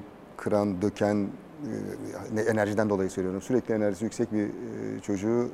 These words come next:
taşımak yaramazlık olarak nitelendirilebiliyor. E, hakikaten öyleydim. E,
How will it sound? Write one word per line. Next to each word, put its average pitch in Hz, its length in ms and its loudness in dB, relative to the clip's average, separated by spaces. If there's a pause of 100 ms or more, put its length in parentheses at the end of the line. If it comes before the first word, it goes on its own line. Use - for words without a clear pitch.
taşımak 117 340 -2 (300)
yaramazlık 104 440 2
olarak 117 220 2
nitelendirilebiliyor. 123 760 6 (880)
E, 101 120 4
hakikaten 117 400 4
öyleydim. 113 380 2 (240)
E, 110 60 -4